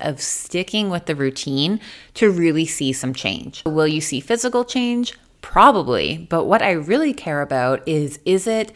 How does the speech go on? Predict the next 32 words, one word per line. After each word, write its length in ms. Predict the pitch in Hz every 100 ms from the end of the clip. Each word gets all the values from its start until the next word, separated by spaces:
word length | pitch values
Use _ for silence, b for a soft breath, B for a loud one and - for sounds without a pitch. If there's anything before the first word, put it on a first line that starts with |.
| B B
improving 680 | - 170 - - 165 160 156
your 140 | 143
function? 520 | 135 127 120 - 101 -
So 300 | - 151 147
is 220 | 160 160
your 140 | 185 175
rib 240 | 151 160
cage 480 | - 170 156 147 - B B B
more 300 | 160 180 190
aligned 580 | 175 156 143 147 156 160
with 180 | 147 143
your 120 | 135
pelvis? 600 | - 131 123 - - -
We 200 | - 160
all 160 | 160 165
know 300 | 165 156 156
that 300 | 156 143 139
when 160 | 147 135
everything 460 | 139 156 156 151
is 120 | 143
in 80 | 139
alignment, 600 | 131 131 165 185 180 180 - B B
our 140 | 165
pelvic 400 | 160 - 175 190
floor 380 | 190 - 175 170
works 380 | 151 156 156 -
better. 520 | 143 135 139 143 120
That 240 | 120 123 143
leads 300 | 151 156 -
to 140 | 165
less 400 | 156 147 147 -
leaking. 680 | 135 135 147 147 143 131 131